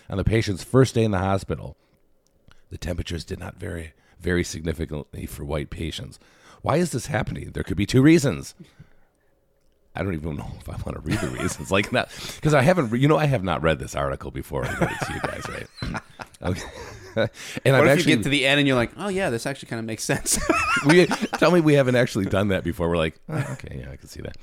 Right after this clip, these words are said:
Speaker 1: Uh, forehead or temporal thermometers measure h-, temperatures through infrared radiation. S-,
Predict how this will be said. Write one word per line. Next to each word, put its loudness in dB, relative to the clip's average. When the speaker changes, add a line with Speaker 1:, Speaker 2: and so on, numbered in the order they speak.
Speaker 1:
Uh, -2
forehead 6
or 6
temporal 2
thermometers 0
measure -2
h-, -10
temperatures -4
through -2
infrared 0
radiation. -2
S-, -18